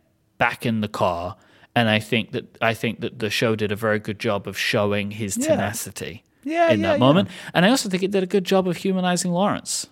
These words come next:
Speaker 1: Like, that
Speaker 2: Well,
Speaker 1: moment, which
Speaker 2: they did their best.
Speaker 1: No, the, that in, the interview that he gave, when you could
Speaker 2: Yeah.
Speaker 1: see that he was clearly emotional about
Speaker 2: Yeah.
Speaker 1: the fact that his son was hurt more than his driver was hurt.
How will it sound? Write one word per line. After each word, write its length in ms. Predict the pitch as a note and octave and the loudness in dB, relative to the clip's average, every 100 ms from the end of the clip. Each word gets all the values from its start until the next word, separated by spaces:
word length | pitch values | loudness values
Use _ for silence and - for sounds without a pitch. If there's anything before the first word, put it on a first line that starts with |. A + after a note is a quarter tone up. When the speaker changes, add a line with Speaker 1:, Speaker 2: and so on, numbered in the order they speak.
| - | 0
Speaker 1:
Like, 320 | A2 G#2+ - _ _ _ _ _ _ _ _ - - _ _ | 0 0 -6 _ _ _ _ _ _ _ _ -20 -20 _ _
that 200 | C3+ E3 | 2 4
Speaker 2:
Well, 260 | C#4 C4 A3+ | 8 10 10
Speaker 1:
moment, 240 | G3 F#3 F3+ - | 10 6 2 4
which 240 | C#3+ C3+ | 6 8
Speaker 2:
they 80 | G#3+ | 4
did 140 | F3 | 6
their 100 | D#3 | 4
best. 200 | A#2+ G2+ | 4 4
Speaker 1:
No, 300 | G4+ F4 D4+ | 8 10 10
the, 200 | C4 C#4+ - - - | 8 2 -2 0 4
that 260 | D4+ A#3+ | 4 4
in, 180 | A#3+ A3 | 2 4
the 160 | A#3+ B3+ | 4 4
interview 380 | C4+ C#4 C#4 | 4 2 4
that 120 | B3 - | 4 4
he 160 | G3 | 0
gave, 440 | E3+ B2+ G#2 F2+ A#2 | 2 4 4 2 0
when 120 | C3 | -2
you 100 | C#3 | 0
could 120 | D3 | 4
Speaker 2:
Yeah. 80 | B2 | 6
Speaker 1:
see 160 | E3 D#3 | 8 6
that 160 | D3+ | 4
he 120 | - | -2
was 180 | C3+ C3+ | -2 -2
clearly 360 | - D#3+ F3 E3 | 2 4 6 6
emotional 720 | C3+ B2+ C#3 - A#2+ E2+ E2+ | 6 6 6 4 0 0 -2
about 240 | A#2 A#2+ A#2 | 0 4 6
Speaker 2:
Yeah. 140 | G#2+ | 4
Speaker 1:
the 80 | G2 | 2
fact 260 | B2+ - | 0 0
that 220 | - G#2+ - - - | 0 0 -2 -16 -4
his 160 | D3 | 2
son 340 | - D#3 C#3+ C3 | 6 8 8 6
was 180 | C3 | 2
hurt 420 | - C#3 B2+ F#2+ - | 4 6 6 4 0
more 320 | A#2 A2 A2 | 4 6 6
than 380 | G#2+ G#2+ G#2+ - _ | 4 0 -2 -8 _
his 520 | - C3 A2 G#2+ - - _ | -6 0 0 0 -2 -6 _
driver 340 | - A2+ G2 F2 | 2 4 4 -2
was 160 | D2+ | -8
hurt. 240 | - B1+ | -8 -8